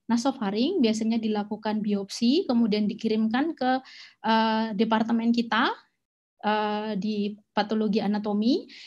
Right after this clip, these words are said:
kita buat sediaan blok parafin dan slide-nya, kemudian kita pastikan apakah itu adalah tumor kanker nasofaring, eh, yang, eh, carcinoma type atau mungkin jenis yang lain, sehingga definitif dari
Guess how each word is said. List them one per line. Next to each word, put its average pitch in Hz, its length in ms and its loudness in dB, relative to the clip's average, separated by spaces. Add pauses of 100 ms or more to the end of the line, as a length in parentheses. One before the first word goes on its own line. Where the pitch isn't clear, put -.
kita 226 240 -6
buat 208 320 -2
sediaan 202 480 0
blok 240 160 0
parafin 269 560 0
dan 226 160 4
slide-nya, 226 640 0
kemudian 240 320 0
kita 247 240 -2
pastikan 247 480 -4
apakah 240 480 -4
itu 220 320 -8
adalah 214 400 -4 (320)
tumor 254 240 4
kanker 247 400 0
nasofaring, 233 720 0 (560)
eh, 220 160 4
yang, 220 320 -2 (160)
eh, 208 240 0
carcinoma 233 640 2
type 302 240 0
atau 220 320 0
mungkin 262 320 4
jenis 233 400 4
yang 214 240 -2
lain, 208 240 0
sehingga 214 400 0
definitif 226 640 0
dari 220 480 0